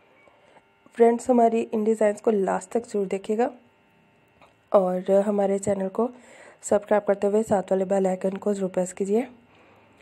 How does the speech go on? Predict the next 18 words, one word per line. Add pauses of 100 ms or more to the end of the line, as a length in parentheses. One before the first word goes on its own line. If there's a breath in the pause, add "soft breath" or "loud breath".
(360 soft breath)
नोटिफिकेशन (100)
और
लाइक
का
बटन
भी
प्रेस
कीजिए (480 loud breath)
ताकि
आप
तक
हमारी
न्यू
वीडियोज़ (480 loud breath)
और
अपडेट्स
पहुंच
सके